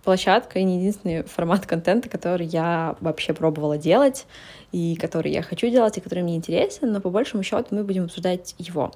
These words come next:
Несмотря на то, что свой блог я веду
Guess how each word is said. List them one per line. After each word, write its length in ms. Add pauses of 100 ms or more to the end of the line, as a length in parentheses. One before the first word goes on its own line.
Несмотря 540
на 120
то, 300
что 500
свой 600 (140)
блог 420
я 180
веду 560